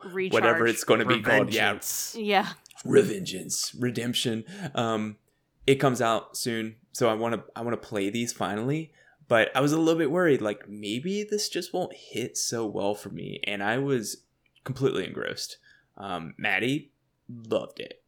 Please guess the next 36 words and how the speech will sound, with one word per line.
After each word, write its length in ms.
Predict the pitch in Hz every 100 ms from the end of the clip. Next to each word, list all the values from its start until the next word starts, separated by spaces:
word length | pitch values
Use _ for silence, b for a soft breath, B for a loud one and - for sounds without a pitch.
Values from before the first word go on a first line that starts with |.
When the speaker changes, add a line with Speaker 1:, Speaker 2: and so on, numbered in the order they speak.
| _ -
Speaker 2:
Like, 180 | 117 110
we 200 | 123 135
both 580 | 104 113 98 92 - -
just, 240 | 95 -
like, 320 | 98 82 - _ -
dove 260 | 98 92
into 280 | 87 87 92
it, 180 | 82 -
and 80 | 101
she's 320 | 104 104 104
not 200 | 107 104
a 20 | 104
gamer, 560 | 104 107 104 104 107 _ _ _ _
not 220 | 87 95
planning 240 | - 107 104
to 40 |
be 140 | 98 104
a 80 |
gamer. 540 | 101 120 120 113 107 B B B
Like, 220 | - 107
it 80 | 104
Speaker 1:
Yeah. 80 | 107
Speaker 2:
is 140 | 98
just, 260 | 110 101 110
like, 400 | 95 92 - - _ _ _ _ _ -
it 80 | 135
was 180 | 131
just 160 | 135 127
a 60 | 113
good 400 | 104 - 92 -
T 160 | 101
V 120 | 71
show. 280 | - - -
So 300 | - 135 110 B B _ -
this 300 | 117 147 -
is 280 | 339 165